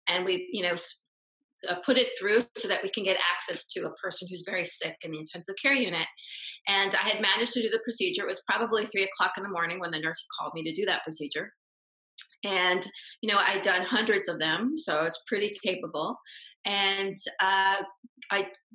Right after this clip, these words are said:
everything went fine. And then the patient who was on a, a ventilator, uh, not breathing for himself, started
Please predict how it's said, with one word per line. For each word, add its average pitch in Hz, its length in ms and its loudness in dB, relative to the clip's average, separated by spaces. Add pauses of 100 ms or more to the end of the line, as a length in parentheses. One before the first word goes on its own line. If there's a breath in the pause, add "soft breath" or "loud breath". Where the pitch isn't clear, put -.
(160)
everything 220 340 2
went 262 180 4
fine. 196 540 2 (340)
And 196 200 2
then 220 180 4
the 285 80 2
patient 226 500 0
who 226 100 -2
was 202 180 -4 (100)
on 208 200 4
a, 226 260 0
a 196 100 -2
ventilator, 190 720 0 (340)
uh, 175 160 4
not 196 220 2
breathing 190 480 0
for 190 80 0
himself, 180 420 2
started 170 300 -2